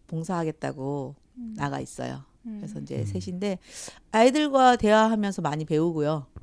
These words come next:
Speaker 2: 음.
Speaker 1: 어, 그다음에 이제 아까 얘기한 신대승 네트워크에, 에, 또 도반들이 있고요.
Speaker 2: 음.
Speaker 3: 음.
Speaker 1: 음, 그렇습니다.
Speaker 2: 음.
Speaker 3: 그 저나 이제 이쌤하고는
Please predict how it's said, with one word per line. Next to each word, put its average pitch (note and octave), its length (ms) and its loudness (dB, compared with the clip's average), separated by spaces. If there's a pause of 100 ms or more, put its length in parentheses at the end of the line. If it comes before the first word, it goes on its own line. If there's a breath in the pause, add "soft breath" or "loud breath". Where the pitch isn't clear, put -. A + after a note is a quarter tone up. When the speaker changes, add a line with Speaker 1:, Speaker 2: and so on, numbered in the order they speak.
(120)
Speaker 2:
음. A3+ 400 -12
Speaker 1:
어, E3 420 -2
그다음에 G#3+ 360 4
이제 F3 140 2
아까 D#3+ 280 2
얘기한 D#3 220 0
신대승 B3 420 4
네트워크에, D3+ 1000 0 (500)
에, C#3+ 380 0
또 C#3 220 0
도반들이 C#3 500 -4
있고요. E3+ 380 -2 (380)
Speaker 2:
음. B3+ 60 -12 (540 loud breath)
Speaker 3:
음. C#3+ 80 -6
Speaker 1:
음, - 200 -8 (260)
그렇습니다. - 480 -18 (600)
Speaker 2:
음. G#3 240 -16 (1400 loud breath)
Speaker 3:
그 A2+ 460 8
저나 C3+ 320 12
이제 B2+ 200 10
이쌤하고는 A#2 1160 8